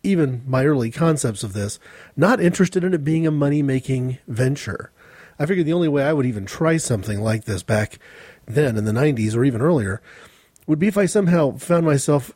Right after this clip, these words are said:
uh, winning the lottery or a huge inheritance to where it almost didn't matter whether what I was doing was profitable or not. Because when you eliminate the D J personality and the live remote down at the auto dealership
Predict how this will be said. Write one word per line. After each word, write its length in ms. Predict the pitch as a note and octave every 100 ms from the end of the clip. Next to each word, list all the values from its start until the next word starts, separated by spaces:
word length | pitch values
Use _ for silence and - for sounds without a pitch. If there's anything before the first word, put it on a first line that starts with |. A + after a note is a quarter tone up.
| -
uh, 260 | A#2 A2 -
winning 320 | D3 D#3 C#3
the 100 | G#2
lottery 480 | F#2+ A#2 B2 B2 A#2+
or 320 | A2+ F#2 F2 - - F2
a 140 | A#2+ G#2
huge 320 | C#3+ E3 A#2+
inheritance 720 | G2 G2 E3+ C#3 D3 C#3+ - - - - -
to 120 | -
where 240 | D#3 D3 - _ _ _
it 120 | E3
almost 300 | F#3 F#3+ D3+
didn't 280 | - C#3+ C3+
matter 320 | C3 D#3+ C3
whether 220 | B2 B2+ A#2
what 160 | B2+
I 60 | A#2
was 180 | A2 G#2
doing 280 | C3+ A#2+
was 180 | A2 F2+ -
profitable 920 | - - F#3 G#3+ - A#2+ F2+ F2+ - - _ -
or 120 | A2
not. 340 | F#2 F2 - - - - - -
Because 260 | D#3+ F3
when 160 | E3+ A#3
you 100 | A3
eliminate 480 | E3+ G3 G3+ D#3+ -
the 100 | A#2+
D 180 | E3
J 200 | C3+ C3+
personality 960 | A#2 - C#3 - A2 B2+ C3 B2+ B2 A#2 _ - - -
and 160 | B2+
the 80 | A2+
live 460 | A2 C3+ D#3 C#3+ A2+
remote 520 | G#2+ A2 B2 C3 B2+
down 220 | A#2+ C3
at 100 | B2
the 140 | A2+ G#2+
auto 260 | B2 C3
dealership 920 | G#2 B2 C#3+ C3+ B2 - C3 C3 -